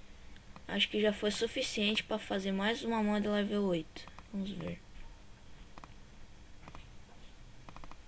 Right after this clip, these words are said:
Aff,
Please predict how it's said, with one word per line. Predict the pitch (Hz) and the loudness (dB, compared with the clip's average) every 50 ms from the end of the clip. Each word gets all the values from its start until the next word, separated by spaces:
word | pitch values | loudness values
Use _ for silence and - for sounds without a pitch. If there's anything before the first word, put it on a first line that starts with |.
| - - - - - - - - - - - - - - - - - - - - - - - - - - - - - - - - - - - - | -14 -14 -14 -12 -10 -10 -10 -8 -8 -8 -8 -10 -10 -12 -14 -6 -6 -6 -6 -6 -10 -10 -10 -10 -10 -12 -14 -14 -12 -10 -10 -10 -8 -8 -4 -2
Aff, | 208 196 - - - - - | -2 -2 -2 -4 -4 -4 -4